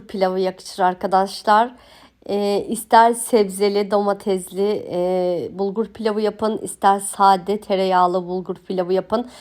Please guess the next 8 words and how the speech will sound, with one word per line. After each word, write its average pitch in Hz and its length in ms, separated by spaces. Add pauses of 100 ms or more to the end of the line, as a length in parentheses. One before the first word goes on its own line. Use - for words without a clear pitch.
(220)
Ama 233 480 (280)
bu 208 100
yemeğimize 196 540
gerçekten 202 760
bulgur 190 320
pilavı 196 300
çok 190 240
yakışıyor. 185 540